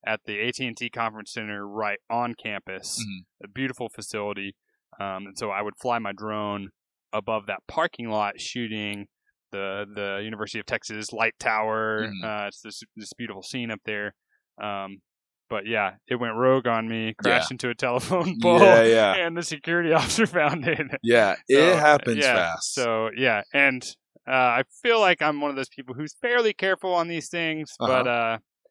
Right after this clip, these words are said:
Speaker 1: yeah, it can happen very fast.
Speaker 2: It happens fast.
Speaker 1: And, uh, yeah, I don't wanna get in trouble. So I, I
Speaker 2: Yeah.
Speaker 1: wanted to, maybe this is a good time to
Speaker 2: Uh-huh.
Speaker 1: talk about, um, that process, because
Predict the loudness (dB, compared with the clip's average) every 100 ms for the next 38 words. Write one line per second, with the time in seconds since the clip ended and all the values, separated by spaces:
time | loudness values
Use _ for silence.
0 | _ _ _ _ -6 -4 -6 _ -14 -8
1 | -6 -4 -6 -6 -8 -6 -6 -6 -2 0
2 | 0 -2 -4 -6 -12 -12 -14 -14 -16 -12
3 | -10 -8 -8 -10 -8 -6 -6 -8 -10 -8
4 | -6 -6 -8 -8 -12 -6 -6 -6 -6 -6
5 | -6 _ -2 4 4 4 -2 -8 -8 -6
6 | -8 -10 -16 _ _ _ _ -8 -6 -6
7 | -10 -12 -10 -10 -10 -14 _ -6 -2 0
8 | 0 0 -2 0 -2 -6 -12 -14 _ _
9 | _ _ -6 -4 -4 -6 -8 -6 -6 -2
10 | 0 0 0 -6 -8 -10 -10 -8 -2 -2
11 | -2 -6